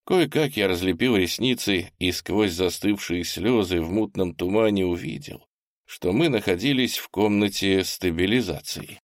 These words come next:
Я сидел на полу, рядом на корточках сидел Жорж. Он обнимал меня за плечо.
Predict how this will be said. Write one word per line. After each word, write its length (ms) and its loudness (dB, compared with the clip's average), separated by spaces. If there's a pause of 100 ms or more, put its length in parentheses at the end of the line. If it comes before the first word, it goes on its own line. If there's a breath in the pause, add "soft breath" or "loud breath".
(380)
Я 200 0
сидел 400 2
на 160 2
полу, 580 2
рядом 540 2
на 140 2
корточках 680 0
сидел 460 0
Жорж. 540 -12 (340)
Он 180 0
обнимал 520 4
меня 260 2
за 140 0
плечо. 580 -2